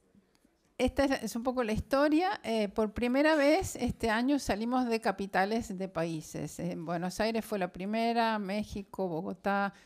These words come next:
Panamá, Trinidad Tobago, la capital de Trinidad Tobago, Port of Spain, eh, San José de Costa Rica, dos veces en, en la oea, en la sede de, de la oea en Washington, en,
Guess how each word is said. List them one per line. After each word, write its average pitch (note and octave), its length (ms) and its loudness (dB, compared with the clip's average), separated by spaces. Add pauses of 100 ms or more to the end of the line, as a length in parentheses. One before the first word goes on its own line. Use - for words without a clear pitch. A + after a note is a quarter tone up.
(300)
Panamá, G3 680 0
Trinidad F3+ 500 -4
Tobago, G3+ 720 0
la E3 100 -4
capital F3+ 400 -4
de F3+ 80 -4
Trinidad F3+ 300 -6
Tobago, G3+ 340 -2
Port F#3+ 220 -8
of E3+ 100 -10
Spain, A#3 560 -2 (420)
eh, G3 460 -2
San F#3 180 -4
José F#3 300 -4
de F#3 80 -4
Costa F3 320 -4
Rica, A#3 640 -2
dos G#3 200 -2
veces G#3+ 360 -4
en, F#3+ 240 -6
en F#3+ 260 -6
la F#3+ 180 2
oea, A#3 500 2
en F#3+ 100 -8
la F3+ 160 -6
sede G3 460 -2
de, E3+ 580 -6
de G3+ 160 -10
la F#3 180 -6
oea A3+ 220 -2
en G#3+ 120 -6
Washington, B3 840 0 (340)
en, G3+ 220 -4